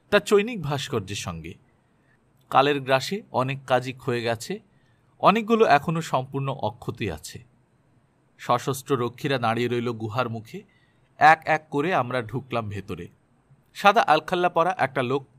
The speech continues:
এগিয়ে এসে বিনীতভাবে মাথা নুইয়ে অভিবাদন জানালো, কিন্তু মুখে একটা শব্দও করল না।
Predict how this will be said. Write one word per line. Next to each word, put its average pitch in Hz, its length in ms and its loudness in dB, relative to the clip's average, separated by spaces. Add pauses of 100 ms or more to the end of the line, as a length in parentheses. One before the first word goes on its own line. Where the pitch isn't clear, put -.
(120)
এগিয়ে 127 360 -4
এসে 180 220 -4
বিনীতভাবে 143 640 -2
মাথা 113 340 0
নুইয়ে 123 320 -6
অভিবাদন 113 580 -6
জানালো, 82 420 -6 (760)
কিন্তু 233 220 -2
মুখে 175 340 -2
একটা 196 300 2
শব্দও 165 400 -2
করল 160 260 0
না। 85 220 -8